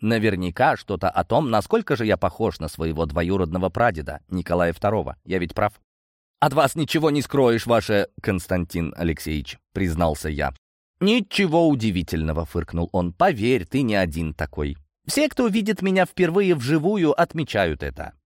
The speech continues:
Телевидение слегка меняет внешний вид, и там это не так заметно, а вот так, при личной встрече, сходство просто ошеломительное получается. Причудливая игра генетики, иначе не объяснить. Да ты присаживайся, Михаил.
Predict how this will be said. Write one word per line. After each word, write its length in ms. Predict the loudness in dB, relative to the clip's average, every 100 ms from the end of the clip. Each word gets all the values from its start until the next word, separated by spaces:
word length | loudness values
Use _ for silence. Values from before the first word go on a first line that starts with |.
| _ _ _ _ -4
Телевидение 560 | 0 2 0 -2 -2 -2
слегка 380 | -2 -4 -2
меняет 400 | -2 0 0 -2
внешний 400 | -2 -4 -4 -4
вид, 260 | -4 -4 -6
и 60 | -6
там 240 | -6 -4
это 180 | -6 -8
не 140 | -8
так 180 | -4 -4
заметно, 480 | -2 -4 -4 -4 -6
а 140 | -4
вот 220 | -6 -6 -4
так, 300 | -4 -4 -6
при 160 | -8
личной 320 | -6 -6 -8 -10
встрече, 420 | -6 -6 -4 -10
сходство 480 | -10 -10 -10 -4 -4
просто 400 | -4 -8 -2 -4
ошеломительное 720 | -2 -2 -2 -4 -8 -8 -8
получается. 720 | -6 -8 -4 -4 -4 -6 -10 -10 _ _ _ _ _
Причудливая 680 | -2 0 0 2 4 6 6
игра 260 | 6 4 4
генетики, 640 | 2 0 -2 -6 -8 -8
иначе 380 | -4 -2 -2 -2
не 100 | -2
объяснить. 480 | -2 -4 -6 -8 -8 _ _ -2
Да 100 | -2
ты 140 | 0
присаживайся, 640 | 0 2 4 2 0 -4 -4
Михаил. 440 | -4 -2 -2 -4